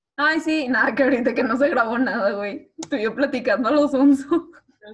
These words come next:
Speaker 2: sé, güey, literal.
Speaker 1: Pero sí, este, gracias por escucharnos, espero que les haya gustado. Platíquenos si les gusta como que estas sesiones así más informales. Y,
Speaker 2: Sí.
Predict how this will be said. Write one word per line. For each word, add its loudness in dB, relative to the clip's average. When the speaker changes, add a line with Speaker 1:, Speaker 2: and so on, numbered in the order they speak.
Speaker 2:
sé, -12
güey, -16
literal. -20
Speaker 1:
Pero 0
sí, -10
este, -8
gracias -2
por -4
escucharnos, -2
espero -6
que -4
les -4
haya -4
gustado. -4
Platíquenos -4
si -8
les -10
gusta -8
como -8
que -6
estas -12
sesiones -8
así -14
más -10
informales. -12
Y, -8
Speaker 2:
Sí. -10